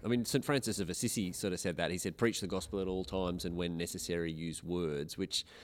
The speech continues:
sounds like a nice thought on the first time you, you hear it, but actually when you think about it, it's sort of saying that people will somehow become Christian just by seeing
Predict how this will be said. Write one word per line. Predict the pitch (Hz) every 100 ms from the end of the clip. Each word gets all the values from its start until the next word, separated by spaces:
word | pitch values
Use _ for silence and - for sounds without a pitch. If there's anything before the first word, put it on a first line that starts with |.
| - -
sounds | - 127 127 107
like | 95
a |
nice | 95 92 -
thought | - 90 -
on | 85
the |
first | - 95 92 - -
time | 101 85 78
you, | 78 -
you | 85
hear | 101 90
it, | -
but | 87 85
actually | 95 92
when | 85 85
you | 85
think | 87
about | 85 82 78
it, | - - -
it's | 92 -
sort | 90
of | -
saying | 85
that | 78
people | - 90 85
will | 78 80
somehow | 90 87 78
become | 76 90 80
Christian | 80 85 - 82 80
just | - 87 -
by | 73 -
seeing | 80 80 80